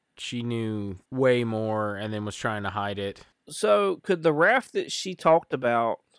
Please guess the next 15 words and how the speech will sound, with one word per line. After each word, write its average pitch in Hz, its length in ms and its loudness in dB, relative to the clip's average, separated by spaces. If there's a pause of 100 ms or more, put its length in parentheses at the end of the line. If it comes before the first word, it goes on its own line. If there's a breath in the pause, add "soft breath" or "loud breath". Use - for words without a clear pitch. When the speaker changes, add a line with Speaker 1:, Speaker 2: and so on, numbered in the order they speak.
(380)
Speaker 2:
when 135 260 -8
she 143 180 -6
was 123 460 -6
call-, 135 280 2
you 135 120 -10
know, 113 280 -6
trying 131 300 -4
to 113 160 -4
help, 131 300 0 (480)
uh, 135 260 -6
Renslayer 120 800 -4
out 104 240 -4 (240)
with 135 120 -8
Sylvie, 127 640 -2 (260)
basically, 120 680 -8